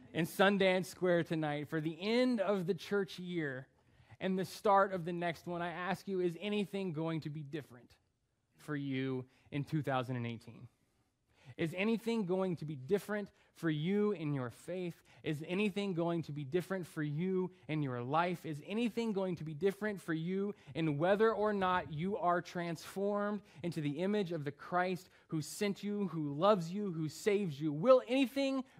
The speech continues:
be different for you this year? Or will it be more of the same? If you resolve,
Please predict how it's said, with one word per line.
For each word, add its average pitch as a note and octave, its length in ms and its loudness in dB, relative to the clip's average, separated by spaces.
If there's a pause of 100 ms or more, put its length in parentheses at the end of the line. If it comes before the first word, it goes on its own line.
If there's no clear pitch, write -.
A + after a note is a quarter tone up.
be A3 140 4
different G3+ 420 2
for F3+ 100 -2
you D#3 240 0
this C3+ 240 -6
year? A#2 180 -14 (1500)
Or F3 120 4
will F#3 180 6
it E3+ 80 2
be E3 80 2
more D3 220 -2
of C3 100 -6
the C3 60 -8
same? B2 340 -12 (2500)
If G3+ 220 0
you G#3+ 180 -2
resolve, D3 640 -4